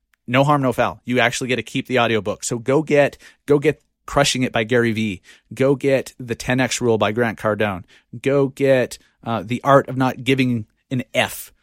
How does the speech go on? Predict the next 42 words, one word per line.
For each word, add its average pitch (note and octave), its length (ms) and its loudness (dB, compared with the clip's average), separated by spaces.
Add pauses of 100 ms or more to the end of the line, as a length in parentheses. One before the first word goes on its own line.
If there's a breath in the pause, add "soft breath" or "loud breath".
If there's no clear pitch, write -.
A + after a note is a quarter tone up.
(140)
I - 60 -8
don't A3 80 0
know E3+ 100 4
why G#2 380 2
I G2+ 40 2
won't G2 200 -6
say G2+ 120 -4
the G2 120 -2
F G2 140 -4
word G#2+ 100 -4
on F#2 80 -4
this G2 100 -10
podcast. F2+ 520 -6
It's - 120 -8
like, F#2+ 220 -4
I B2 80 -2
just, - 260 -6
I C3 60 -2
drew E3 180 4
a - 20 6
line B2+ 200 4
in A#2+ 60 -2
the G#2+ 80 -4
sand. G#2+ 400 -4 (440 loud breath)
It, A2+ 240 -6
like, G#2+ 280 -4
obviously A2+ 340 0
I F#2+ 80 0
cuss, F#2+ 380 -2
but F#2 120 -2
I'm G2 80 -2
like, E2 140 -10
"I'm G#2+ 80 -8
not B2+ 140 2
gonna A#2+ 120 -2
say A2+ 160 0
the G2+ 140 -2
F F2+ 140 -4
word F#2 120 -6
on F2 60 -6
the F2 60 -12
podcast." - 560 -14